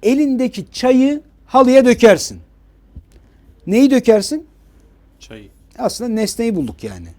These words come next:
Speaker 2: Evet.
Speaker 1: Değil mi? Ben dün sabah Asiye'yi gördüm. Gören kim? Ben. Kimi gördüm? Hop, Asiye'yi. Demek ki bu, bu fiiller geçişli yani şu anda, değil mi?
Speaker 2: Evet.
Speaker 1: Sıcak havalarda sürekli soğuk su içerdi. İçerdi yüklem.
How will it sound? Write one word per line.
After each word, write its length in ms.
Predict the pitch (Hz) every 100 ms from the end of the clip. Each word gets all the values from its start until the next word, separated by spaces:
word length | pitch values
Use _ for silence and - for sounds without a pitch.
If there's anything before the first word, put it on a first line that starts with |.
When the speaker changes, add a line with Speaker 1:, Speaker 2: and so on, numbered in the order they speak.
| _ _
Speaker 2:
Evet. 200 | 107 95 -
Speaker 1:
Değil 120 | 240
mi? 140 | 233 85 - _ _ _ _ _ _ _ _
Ben 320 | 208 262 311 - _ _
dün 160 | 240 302
sabah 380 | - 202 151 117 _ -
Asiye'yi 480 | 233 - 269 269 240
gördüm. 380 | 208 147 104 - _ _ _
Gören 280 | 190 220 254
kim? 220 | - 302 320 _ _ -
Ben. 280 | 202 156 101 _ _ _ _
Kimi 240 | 285 285
gördüm? 340 | 247 208 208 339 - _ _ _
Hop, 200 | 233 269 - 208
Asiye'yi. 380 | 196 170 131 156
Demek 240 | 220 220
ki 120 | 233
bu, 200 | 254 170
bu 40 | 196
fiiller 380 | 247 185 220
geçişli 440 | 254 247 - - 294
yani 220 | 202 127
şu 160 | - 95
anda, 220 | 78 139
değil 120 | 277
mi? 120 | - _ _ _ _ _ _ _ _
Speaker 2:
Evet. 200 | 117 104 - _ _ _
Speaker 1:
Sıcak 320 | - 214 285
havalarda 420 | 269 220 180 156
sürekli 420 | 143 269 254 _ -
soğuk 340 | 220 226 -
su 120 | 269
içerdi. 440 | 240 - 147 92 80 - _ _ _ _ _
İçerdi 380 | 202 - 196 151
yüklem. 360 | 143 160 208